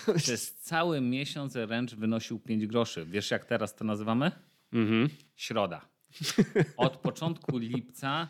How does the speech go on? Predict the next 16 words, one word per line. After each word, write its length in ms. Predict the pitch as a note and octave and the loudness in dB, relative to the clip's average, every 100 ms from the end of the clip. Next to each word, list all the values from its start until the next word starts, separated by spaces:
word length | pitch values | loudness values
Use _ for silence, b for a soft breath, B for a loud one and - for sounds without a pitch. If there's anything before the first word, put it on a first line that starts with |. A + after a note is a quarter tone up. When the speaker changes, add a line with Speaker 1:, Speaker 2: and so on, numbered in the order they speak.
| b b _ | b b _
Speaker 1:
każda 440 | C#3+ D#3 C#3+ C#3 | 0 0 0 -2
środowa 460 | - A#2+ A#2+ B2 A2+ | -2 -8 -6 -4 -6
sesja 600 | - C#3+ C#3 D#3 D#3 - | -6 -10 -10 -6 -6 -6
ma 200 | A#2+ A#2 | -6 -6
porównywalny 840 | - - A#2+ A#2+ B2+ B2 B2+ B2 A2 | -6 -8 -6 -4 -4 -2 -2 -2 -4
ręcz 320 | B2 C#3 - | -4 -6 -8
jak 160 | A#2 A2+ | -10 -8
nie 100 | G#2 | -8
większy. 360 | F#2 E2 - _ _ _ _ _ _ _ _ _ _ _ - | -10 -12 -18 _ _ _ _ _ _ _ _ _ _ _ -4
Speaker 2:
No, 200 | C3 D3 | 0 0
to 140 | D3 | 2
jest 260 | B2 B2 - | 2 0 0
niesamowita 600 | C3+ C3+ B2+ G3 F3 A2+ | 0 2 4 4 2 2
różnica, 540 | G#2 G#2 G#2+ F2+ F#2+ F#2+ | 0 -4 -6 -8 -10 -10
to 220 | G#2 G2+ | -12 -12
wręcz 760 | A#2 G#2+ A2+ G#2 A2 - - | -16 -16 -10 -10 -8 -10 -8